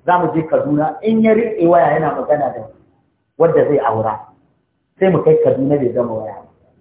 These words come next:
Wa'yansu wanda nake tafiya da su sai kai ka cika waya. Ni kuma yin ce, "A ku kyale shi, dan Allah more da waya." In ya aure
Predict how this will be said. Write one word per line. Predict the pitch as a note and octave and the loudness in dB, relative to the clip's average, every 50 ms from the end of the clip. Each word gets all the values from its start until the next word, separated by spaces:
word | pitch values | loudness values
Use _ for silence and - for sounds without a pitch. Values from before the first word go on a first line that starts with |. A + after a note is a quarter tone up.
| _ _ _ - - - - - _ - | _ _ _ -20 -20 -20 -20 -18 _ -2
Wa'yansu | F#3+ F#3+ F#3 F#3 F#3 F#3 F3 - - - _ _ _ _ | 0 2 2 2 2 0 -2 -6 -12 -18 _ _ _ _
wanda | D3 F3+ F#3+ F#3+ F3+ | -2 0 2 2 2
nake | E3+ F3 - E3 - | 2 0 0 -2 -2
tafiya | C#3+ - E3+ D#3+ - | -2 2 2 2 2
da | - - - | 0 -4 -8
su | D3 - - D3 | -10 -14 -14 -12
sai | D#3+ D#3 | -12 -8
kai | - F#3 F3 - | -6 -4 -6 -2
ka | - - F#3+ - | 0 -2 -2 -2
cika | F3+ - - F3+ | -4 -2 2 4
waya. | D#3+ E3 D#3+ - - - - - - - | 4 4 4 2 0 -4 -10 -14 -14 -10
Ni | A3+ B3+ | -10 -8
kuma | - C4+ C4+ C4+ B3+ | -4 -4 0 2 2
yin | A#3+ A3+ F#3 - | 0 0 -2 -6
ce, | F#3 | -8
"A | E3+ C#3 C#3 C3 B2+ - | -8 -8 -8 -10 -12 -12
ku | B2 B2 | -14 -12
kyale | C#3 C#3 C#3 B2+ A#2+ A2 G#2 - | -6 -4 -4 -4 -4 -6 -10 -14
shi, | - - _ _ | -20 -20 _ _
dan | - C#3+ C#3+ - - | -2 -2 -2 0 0
Allah | D#3 D#3+ D#3 C#3 A#2+ A2+ - - - | 0 0 2 0 0 -2 -4 -8 -6
more | C3 C3+ C3 C3+ C#3 D3+ D#3+ D#3 | 0 2 4 4 6 6 4 4
da | C#3 C3+ B2 | 4 2 2
waya." | A#2+ A#2 A2 - - - - _ _ _ _ _ _ _ _ | 2 0 -2 -4 -8 -14 -20 _ _ _ _ _ _ _ _
In | F#3+ F#3 F#3+ | 0 0 2
ya | F#3+ G3 - | 2 2 2
aure | D#3 D3 C#3 C3+ D3 D#3 | 2 0 2 2 0 0